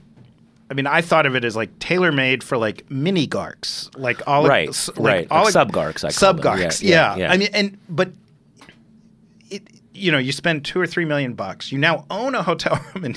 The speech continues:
Speaker 1: New York
Speaker 2: Right.
Speaker 1: that you can use whenever you want, but you can't change anything. You can't, 'cause it has to look like
Speaker 2: The rest
Speaker 1: every
Speaker 2: of the
Speaker 1: other
Speaker 2: hotel.
Speaker 1: hotel room.
Speaker 2: Right,
Speaker 1: It's a
Speaker 2: right,
Speaker 1: very
Speaker 2: right.
Speaker 1: weird deal, and it didn't work. Um, but it, and, and it,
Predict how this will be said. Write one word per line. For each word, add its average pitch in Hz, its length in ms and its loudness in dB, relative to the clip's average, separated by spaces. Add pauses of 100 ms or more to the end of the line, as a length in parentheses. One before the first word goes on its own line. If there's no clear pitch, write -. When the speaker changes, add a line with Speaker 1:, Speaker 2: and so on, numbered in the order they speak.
Speaker 1:
New 165 60 -8
York 131 280 -2 (160)
Speaker 2:
Right. 104 340 0
Speaker 1:
that 160 100 0
you 147 100 2
can 156 80 0
use 160 160 2
whenever 151 200 0
you 131 100 0
want, 120 200 0
but 175 120 4
you 165 120 0
can't 185 340 -6
change 220 540 -2
anything. 101 420 -8
You 117 100 -2
can't, 143 460 0 (260)
'cause 135 140 -4
it 135 100 -2
has 139 180 0
to - 80 -6
look 139 400 -2
like 117 280 -6 (320)
Speaker 2:
The 107 100 0
rest 107 140 6
Speaker 1:
every 127 100 4
Speaker 2:
of 127 60 4
the 98 60 4
Speaker 1:
other - 140 4
Speaker 2:
hotel. 131 200 4
Speaker 1:
hotel 139 180 4
room. 104 180 -2
Speaker 2:
Right, 101 100 4
Speaker 1:
It's 87 80 4
a 85 60 2
Speaker 2:
right, - 60 0
Speaker 1:
very - 160 4
Speaker 2:
right. - 80 2
Speaker 1:
weird 143 160 0
deal, 113 220 -2
and 277 140 0
it 269 60 -14
didn't 277 220 -2
work. 285 280 2 (600)
Um, 147 440 4 (920)
but 165 260 2 (360)
it, 180 220 0 (1000)
and, 170 260 0
and 185 260 -4 (680)
it, 240 120 -6